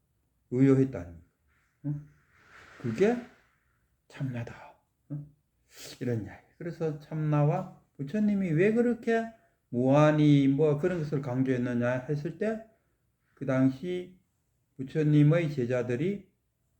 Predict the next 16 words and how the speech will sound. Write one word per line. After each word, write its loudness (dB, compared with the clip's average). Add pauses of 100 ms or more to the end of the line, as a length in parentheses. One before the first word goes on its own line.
(100)
자신의 -4
자아, 0 (120)
몸뚱아리, 0 (120)
거기에 -4 (260)
너무 4 (100)
집착돼 -6
있어갖고, -6
그래갖고 -4 (120)
중도, 2 (600)
중도를 2
강조할 -6
수밖에 -14
없다. -20 (120)
그리고 -8
너 6
몸뚱아리는 0